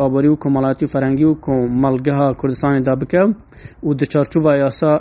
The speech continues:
biyên berkar û, û pêverên nêvdewletî û êtîkên pîşeyên mîdyayî de.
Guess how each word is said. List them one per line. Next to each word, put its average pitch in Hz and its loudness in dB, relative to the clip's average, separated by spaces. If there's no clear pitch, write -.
biyên 135 0
berkar 147 2
û, 160 4
û 156 -4
pêverên 147 0
nêvdewletî 135 -2
û - -4
êtîkên 151 -2
pîşeyên 151 2
mîdyayî 139 0
de. 113 -6